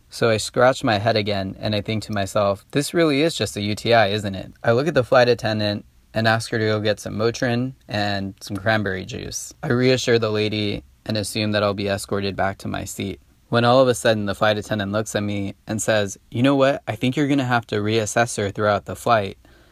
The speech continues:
So I think you should probably just sit here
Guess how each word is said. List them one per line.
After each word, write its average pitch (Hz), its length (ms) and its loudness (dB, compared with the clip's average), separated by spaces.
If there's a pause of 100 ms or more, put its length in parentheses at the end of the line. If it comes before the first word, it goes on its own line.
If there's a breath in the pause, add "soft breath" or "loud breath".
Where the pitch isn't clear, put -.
(120)
So 120 680 4 (140)
I 92 80 -4
think 135 220 0
you 143 80 0
should 120 180 0
probably 107 540 0
just 98 260 -6
sit 98 200 -6
here 98 440 -6